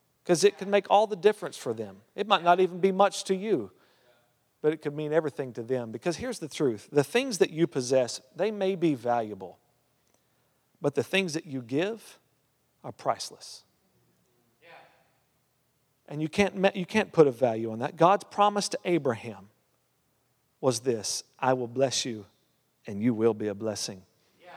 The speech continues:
And the scripture says you and I have been given that same promise. I will bless you and you will be a blessing. All right? And I say it like that because I know you've heard me say this.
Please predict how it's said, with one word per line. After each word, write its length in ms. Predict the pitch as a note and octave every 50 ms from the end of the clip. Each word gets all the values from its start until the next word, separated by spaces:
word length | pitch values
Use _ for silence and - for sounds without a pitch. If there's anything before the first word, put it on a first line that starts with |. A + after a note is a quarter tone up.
| - -
And 120 | - C3+ C3
the 80 | B2
scripture 340 | A#2 - - F3 D3+ - B2+
says 300 | - - C#3+ B2+ A2+ G#2
you 340 | G#2+ G2+ A2 D3 F3 E3+ D3
and 80 | C#3 C#3
I 200 | C#3 C3 A#2+ A2+
have 160 | A#2 A#2+ A#2+
been 160 | A#2+ A2+ A2+
given 300 | A2 A#2+ A2+ A2+ G#2 G2+
that 200 | G#2 G2+ F#2+ -
same 480 | - - - A#2 A#2 A#2 A#2 A#2 A2 G#2+ - - - - - -
promise. 580 | - A#2+ G#2+ G2+ G2 G2 G2 - - - - - _ _ _ _ _ _ _ _ _ _
I 160 | - B2+ B2+ C3
will 140 | A#2+ A#2
bless 400 | G#2 G#2+ A#2 B2+ B2+ A#2+ - -
you 220 | B2+ A2+ G2+ F#2+ - _ _ _ _ _ _ _ - -
and 460 | D#3 D#3 A#2 - - - _ - - _ _ _ _ _ _ _ _ _
you 180 | - B2 B2 A#2
will 80 | G#2+ G#2
be 140 | A2+ A#2
a 60 | A2 G#2+
blessing. 420 | A2+ A2+ A2 G#2 - - - F#2+ _ _ _ _ _ _ _ - - - -
All 80 | A2+ A2+
right? 160 | A#2+ C3+ -
And 100 | D#3+ D3+
I 60 | C#3
say 240 | C3+ - - A3+ A#3+
it 100 | A3+ -
like 240 | F#3 F3+ E3+ D#3 -
that 200 | F#3 F3+ F3 D#3
because 280 | D3+ C#3+ - D3 C#3+ C#3+
I 220 | C#3+ C#3+ D3+ D#3+
know 120 | F3 F3+ F3+
you've 160 | E3 D#3 -
heard 140 | E3 E3+ D#3
me 80 | D3
say 240 | C3 - E3+ E3+ D#3
this. 320 | B2 A#2 A2+ A2 - -